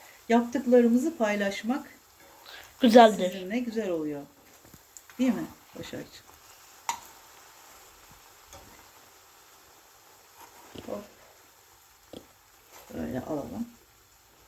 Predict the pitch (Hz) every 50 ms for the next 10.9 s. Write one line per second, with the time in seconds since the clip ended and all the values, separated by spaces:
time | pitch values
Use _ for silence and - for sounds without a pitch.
0 | _ _ - - - - - - _ _ _ _ _ _ _ _ _ - 226 233
1 | 247 220 - - 185 196 202 208 214 214 220 226 233 233 - 226 220 220 - -
2 | - 359 415 - - - - - - - - 202 190 190 - 180 180 180 170 -
3 | - 175 165 165 165 190 254 381 427 330 262 262 262 240 170 135 120 220 269 269
4 | 240 196 170 147 143 123 139 147 170 127 - - - - - - - - - -
5 | - - - - - 233 220 202 185 185 175 180 196 208 - - - - - 208
6 | 196 180 175 170 165 165 165 - 165 160 156 147 147 131 123 117 - - - -
7 | - - - - - - - - - - - - - - - - - - - -
8 | - - - - - - - - - - - - - - - - - - - -
9 | - - - 254 247 208 190 180 190 - - 190 185 180 185 180 180 - 175 175
10 | 175 - 175 - - - 165 165 165 165 165 160 - - - - -